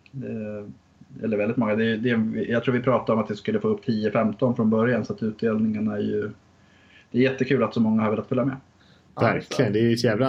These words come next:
Speaker 3: engagemang, alltså, för det är ju klart, det är ju, man är ju borta ett tag, det är klart det kostar ju lite grann och sådär, eh, så att, att man får med, att vi får med så många är ju fantastiskt. Det känns ju ändå som att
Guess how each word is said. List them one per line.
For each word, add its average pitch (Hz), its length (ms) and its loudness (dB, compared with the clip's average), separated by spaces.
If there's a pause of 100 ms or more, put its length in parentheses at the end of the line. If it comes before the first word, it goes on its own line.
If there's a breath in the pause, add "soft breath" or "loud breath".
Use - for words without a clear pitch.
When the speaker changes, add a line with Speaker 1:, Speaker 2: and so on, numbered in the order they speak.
Speaker 3:
engagemang, 113 680 2
alltså, 95 220 -2
för - 140 -2
det 110 140 2
är 110 40 6
ju 123 180 8
klart, 113 200 0
det 113 60 2
är 113 40 6
ju, 120 600 6
man 110 140 -2
är 117 40 2
ju 127 60 6
borta 127 440 2
ett 120 100 0
tag, 110 360 2
det 120 60 0
är 117 60 0
klart 110 120 -6
det 107 60 0
kostar 113 420 0
ju 113 80 4
lite 120 220 0
grann 104 300 -2
och 101 80 -4
sådär, 95 440 -2
eh, 95 680 -4
så - 180 -6
att, - 240 -10
att - 180 -8
man 98 100 -2
får 101 160 -2
med, 117 200 -2
att 101 100 -6
vi 98 100 -2
får 101 120 -2
med 147 260 0
så 98 140 -4
många 101 420 -2
är 92 100 -4
ju 90 560 -4
fantastiskt. 90 640 -6
Det 110 60 -4
känns 120 260 -4
ju 117 40 0
ändå 98 120 -2
som 95 200 -4
att - 240 -12